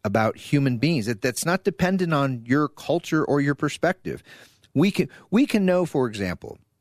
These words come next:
that it's better to have friends than not to have friends. That is a universal human truth, right, that cuts across time and space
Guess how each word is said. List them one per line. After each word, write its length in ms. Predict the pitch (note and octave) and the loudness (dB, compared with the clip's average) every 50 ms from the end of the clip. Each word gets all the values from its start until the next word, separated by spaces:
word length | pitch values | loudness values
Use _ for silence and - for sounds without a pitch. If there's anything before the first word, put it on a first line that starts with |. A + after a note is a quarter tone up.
| _ _ _ _ _ _ _ _ _ - - - | _ _ _ _ _ _ _ _ _ -16 -2 0
that 160 | C#3 C3+ B2 | 2 2 2
it's 120 | A#2+ - | 0 0
better 280 | - - C#3 C#3+ D3+ C#3+ | 0 2 2 2 2 0
to 140 | - - B2+ | 0 -4 -6
have 240 | A#2+ B2+ A#2 A2 | -4 -4 -4 -4
friends 580 | - - - D3 D#3 D#3+ D#3 D#3 D#3 D3+ - - - _ _ _ _ _ _ _ _ _ _ | -6 -4 -2 0 0 0 0 0 -2 -4 -6 -10 -16 _ _ _ _ _ _ _ _ _ _
than 220 | C3+ C3 C3 A#2+ | 0 2 2 2
not 240 | A#2+ B2 A#2 A2 - | 2 2 2 0 0
to 80 | A#2+ G2+ | -2 -2
have 200 | - G#2+ F2+ - | -2 -2 -4 -4
friends. 440 | - - D#2+ - - - - - - _ _ _ - - _ _ | -6 -10 -12 -12 -12 -16 -18 -18 -18 _ _ _ -20 -20 _ _
That 200 | C#3+ D3 E3 F3+ | 2 4 4 4
is 140 | F3 D#3 D3 | 2 2 0
a 80 | C3+ | 0
universal 640 | B2 A#2+ B2+ D#3 E3+ E3+ C#3+ C3+ C#3+ D3 - - C#3 | 0 0 0 2 2 2 2 2 0 0 0 0 -2
human 400 | B2 - - D3 D3 C#3+ C#3 C3 | -2 0 0 0 0 2 0 -2
truth, 420 | - - - B2 A#2+ B2 A2 - - | -2 0 2 2 2 2 0 -4 -4
right, 240 | - A2 A#2 B2 - | -2 0 0 0 0
that 220 | - G#2+ - - - | -2 -4 -4 -4 -4
cuts 240 | - D3 - - | -4 -4 -2 -4
across 380 | C3 - - C#3+ A#2+ A2 A#2+ - | -6 -2 0 0 2 2 0 -4
time 360 | - - C#3+ C#3 D3 D3 C#3 | -4 -4 -2 0 0 0 -2
and 120 | B2+ A2+ - | -2 -4 -6
space 500 | - - - B2+ C3 C3 - - - | -4 -2 0 0 2 0 -2 -4 -6